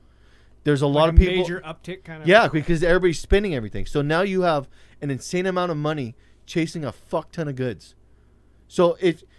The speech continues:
Speaker 1: so let's use this. Say, say you're a business owner and you have a bullshit shop and you're selling bongs. Use that. Say all of a sudden within a week, man, you're selling bongs like fucking wildfire, nonstop.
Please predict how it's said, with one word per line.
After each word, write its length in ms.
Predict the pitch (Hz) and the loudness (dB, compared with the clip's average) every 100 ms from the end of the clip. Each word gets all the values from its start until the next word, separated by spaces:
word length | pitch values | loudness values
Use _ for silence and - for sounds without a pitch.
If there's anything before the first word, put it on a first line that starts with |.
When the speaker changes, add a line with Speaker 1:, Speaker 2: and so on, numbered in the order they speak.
| - | -18
Speaker 1:
so 260 | - 170 170 | -12 -10 -6
let's 240 | 190 185 202 | 0 0 0
use 140 | 185 | -4
this. 160 | 180 - | -4 -6
Say, 180 | - 190 | -4 -4
say 220 | - 190 196 | 0 2 2
you're 160 | 196 175 | 2 0
a 40 | |
business 300 | 156 170 151 | 0 -2 -4
owner 340 | 175 175 180 - | -4 -6 -10 -8
and 120 | 127 | -4
you 100 | 131 | -2
have 120 | 139 | -2
a 60 | 120 | -4
bullshit 460 | 107 139 135 151 - | -4 -4 -4 -8 -6
shop 400 | 139 123 117 _ | -2 -2 -4 _
and 120 | 147 | -10
you're 80 | 120 | -10
selling 340 | - 127 117 107 | -6 -4 -4 -6
bongs. 500 | 104 95 85 - _ _ _ _ _ - | -8 -8 -10 -16 _ _ _ _ _ -10
Use 160 | 117 | -8
that. 180 | 104 92 _ _ _ _ _ | -6 -8 _ _ _ _ _
Say 180 | - 170 | -2 2
all 160 | 170 | 2
of 80 | 185 | 0
a 40 | 180 | 0
sudden 280 | 196 185 | 0 2
within 260 | 160 151 165 | 0 -4 -6
a 40 | |
week, 340 | 143 156 156 - | -4 -4 -4 -4
man, 180 | 135 135 | -6 -4
you're 100 | 170 | -6
selling 320 | - 139 117 | -4 -4 -2
bongs 360 | 110 117 131 123 | -2 -2 -2 -6
like 140 | 101 | -10
fucking 540 | - - 165 156 139 113 | -14 -10 -10 -8 -8 -4
wildfire, 580 | 117 120 117 110 98 92 _ _ _ 113 | -2 -2 -6 -12 -14 -14 _ _ _ -8
nonstop. 720 | 120 151 156 139 - 110 | -2 2 0 -2 -4 -4